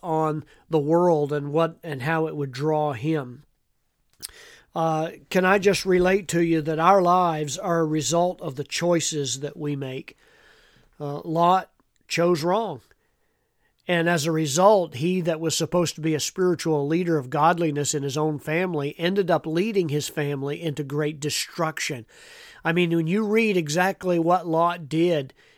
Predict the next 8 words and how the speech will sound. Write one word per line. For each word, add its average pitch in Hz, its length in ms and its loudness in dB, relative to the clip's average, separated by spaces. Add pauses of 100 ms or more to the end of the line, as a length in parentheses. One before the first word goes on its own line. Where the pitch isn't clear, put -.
(140)
while 160 300 4
he 160 200 0
lived 160 380 0
in 156 240 -4
Sodom, 147 600 0 (600)
uh, 160 340 0
it 180 240 0
is, 160 340 0